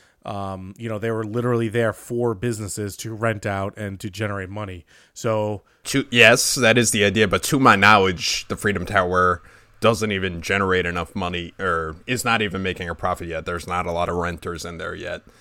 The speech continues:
Speaker 1: Really?
Speaker 2: Um, yes, they have the observatory up top, but to my knowledge, it's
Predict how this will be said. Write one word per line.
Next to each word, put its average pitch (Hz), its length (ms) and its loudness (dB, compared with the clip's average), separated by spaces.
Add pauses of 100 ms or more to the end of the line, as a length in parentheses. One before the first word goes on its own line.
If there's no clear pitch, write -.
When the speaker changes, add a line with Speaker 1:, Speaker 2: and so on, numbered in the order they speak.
Speaker 1:
Really? 196 240 -12
Speaker 2:
Um, 80 580 -10
yes, 82 220 -10
they 95 80 -8
have 82 140 -8
the 87 80 -6
observatory 82 680 -8
up 80 140 -10
top, 78 260 -6
but 85 180 -12
to 113 140 -8
my 95 160 -6
knowledge, 85 640 -6
it's - 420 -10